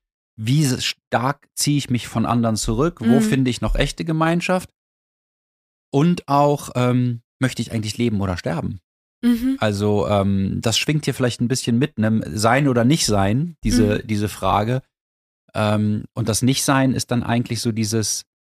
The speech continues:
Speaker 1: sich immer weiter reduzieren, bis man verschwindet.
Speaker 2: Mhm.
Speaker 1: Übrigens, Christian Kracht, ich weiß nicht, ob's Absicht ist, aber die Erde ist kein erkalteter Stern, sondern ein Planet. Und Menschen, Lebewesen können nicht auf Sternen leben, das sind Sonnen.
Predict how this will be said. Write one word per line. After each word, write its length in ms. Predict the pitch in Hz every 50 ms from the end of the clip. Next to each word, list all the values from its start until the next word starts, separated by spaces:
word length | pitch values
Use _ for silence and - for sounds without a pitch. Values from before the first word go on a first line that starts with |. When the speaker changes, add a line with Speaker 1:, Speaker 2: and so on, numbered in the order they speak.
| _ _ _ _ -
Speaker 1:
sich 200 | 110 98 - -
immer 200 | 143 151 143 123
weiter 300 | 127 127 - - 117 110
reduzieren, 540 | 117 104 113 107 - - 127 123 113 110
bis 180 | 104 107 - -
man 120 | 104 98
verschwindet. 580 | - - 90 - - 98 92 90 85 82 - _ _ _
Speaker 2:
Mhm. 380 | - 247 240 233 247 262 262 - _ _ _ _ _ _ _ _ _
Speaker 1:
Übrigens, 360 | - 123 117 113 107 95 -
Christian 360 | - - 107 - - 92 90 90
Kracht, 300 | - 90 85 87 - -
ich 140 | - - -
weiß 240 | 95 110 131 127 -
nicht, 180 | 120 104 - - _ _ _ _ _
ob's 200 | 110 107 - -
Absicht 500 | - - - - - - 123 104 - -
ist, 320 | - 107 98 92 - - _
aber 400 | - 98 95 95 95 98 98 - _ _ _ _ _ _ _ _ _ _ _ _ _ _ _
die 100 | 107 -
Erde 360 | - 113 110 104 110 104 104 -
ist 140 | - - -
kein 260 | - 95 95 92 -
erkalteter 480 | 98 - - 92 85 82 90 - 85
Stern, 420 | 80 - - 82 82 78 76 78 - _ _
sondern 180 | 92 82 80 90
ein 60 | 82
Planet. 500 | - - 85 85 82 85 85 - - _ _ _ _ _ - -
Und 140 | - 104 87
Menschen, 460 | 87 98 98 92 90 104 98 95 98 - _ _ _ _ _ _ _ -
Lebewesen 460 | 92 87 87 80 90 85 90 87 82 -
können 220 | - 95 85 85
nicht 160 | 90 87 -
auf 80 | 87 -
Sternen 260 | - - 104 107 113
leben, 300 | 104 92 98 95 98 92
das 140 | - 85 -
sind 140 | - 78 80
Sonnen. 360 | - 107 107 113 120 120 120